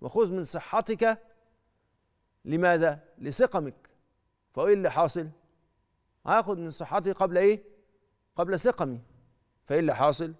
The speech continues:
فأروح أحافظ على جسدي وآكل أكل صحي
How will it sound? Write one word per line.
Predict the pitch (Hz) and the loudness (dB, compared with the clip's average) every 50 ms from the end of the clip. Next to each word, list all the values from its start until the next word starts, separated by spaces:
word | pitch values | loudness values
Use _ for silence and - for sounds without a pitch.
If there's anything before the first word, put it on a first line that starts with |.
| _ _ _ _ _ _ _ _ | _ _ _ _ _ _ _ _
فأروح | _ - 98 104 131 151 165 160 143 113 - - - _ _ _ _ _ - | _ -10 -6 -2 0 2 2 2 2 0 -4 -10 -16 _ _ _ _ _ -20
أحافظ | - - - 156 160 147 - 151 131 110 | -12 -2 2 2 2 2 2 -4 -8 -6
على | 110 117 123 123 120 | -4 -4 -4 -4 -2
جسدي | 120 160 156 - 151 135 120 120 113 - _ _ _ _ _ _ _ _ _ _ _ _ _ _ _ - | -2 -2 -2 -2 -2 -4 -6 -8 -12 -12 _ _ _ _ _ _ _ _ _ _ _ _ _ _ _ -4
وآكل | - 131 170 190 190 175 - 160 147 117 | 0 4 6 6 6 6 2 -4 -10 -8
أكل | 143 - - 143 131 | -10 -10 -10 -12 -12
صحي | - - 160 - - - 131 123 | -10 -10 -10 -10 -12 -14 -14 -16